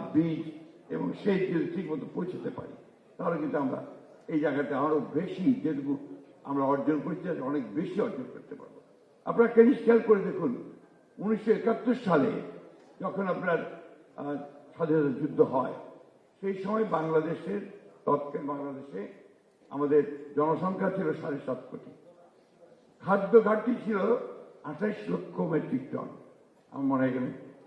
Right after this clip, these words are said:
জাহাঙ্গীর সাহেব আছেন সামনে বসে, আমার, উনি ভালো বলতে পারবেন অর্থনীতি, কৃষির মানুষ। সেই বাংলাদেশ কিন্তু এখন প্রায় খাদ্যে স্বয়ংসম্পূর্ণ। অর্থাৎ এই খাতে কিন্তু আমরা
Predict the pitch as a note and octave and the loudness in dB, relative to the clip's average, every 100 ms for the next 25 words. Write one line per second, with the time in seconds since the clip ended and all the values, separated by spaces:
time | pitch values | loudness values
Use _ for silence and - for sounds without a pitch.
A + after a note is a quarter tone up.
0 | - A#2 C3 C3+ D3 C3+ - C3+ - C3 | -6 0 0 2 2 2 2 -2 2 2
1 | B2+ - - - - - - - - B2+ | 2 0 -6 -8 -8 -12 -20 -20 -14 -8
2 | A#2+ B2 B2 - - - - - - - | -8 -6 -8 -8 -8 -8 -8 -10 -10 -12
3 | - - - - _ _ _ - C3 D3+ | -12 -16 -18 -20 _ _ _ -8 -4 0
4 | C3 A#2+ - - - - - - - - | 2 2 -2 -8 -18 -20 -20 -20 -20 -20
5 | - - - - - - G3 A3+ C4 - | -20 -20 -20 -20 -20 -4 6 8 8 6
6 | - - - - - - - D3+ E3 D3 | -4 -12 -18 -20 -20 -8 -2 0 0 0
7 | B2+ F3 C3+ D3 D#3+ D3 - E3+ F#3+ A3+ | -2 -8 -4 -4 -4 -8 -6 -2 2 4
8 | G#3+ - - - C#3+ - - - - - | 2 0 -4 -2 -4 -4 -8 -8 -12 -14
9 | - - - _ _ - - _ - G#3+ | -20 -20 -20 _ _ -20 -20 _ -6 4
10 | A3 A3 - F3 B3+ C4+ - E3 - - | 6 6 -2 4 4 4 0 -6 -6 -10
11 | - - - _ - _ - - C#3+ D3+ | -14 -18 -20 _ -20 _ -18 -8 -2 0